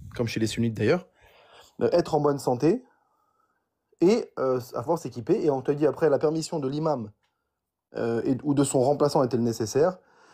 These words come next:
Là, il te cite les avis. L'imam Ali a dit, un musulman ne doit jamais prendre part à une guerre,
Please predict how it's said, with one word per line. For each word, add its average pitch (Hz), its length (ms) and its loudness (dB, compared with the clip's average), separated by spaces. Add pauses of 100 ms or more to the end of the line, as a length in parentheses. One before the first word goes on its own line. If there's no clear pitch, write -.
(140)
Là, 123 140 4
il 135 80 0
te 120 120 0
cite 143 220 -4
les 131 140 0
avis. 110 240 0 (400)
L'imam 123 240 2
Ali 120 320 4
a 110 60 6
dit, 131 320 -4 (480)
un 107 80 -2
musulman 120 340 2
ne 127 80 4
doit 117 120 6
jamais 131 200 4
prendre 123 240 -2
part 120 200 2
à 117 40 2
une 117 100 0
guerre, 131 260 2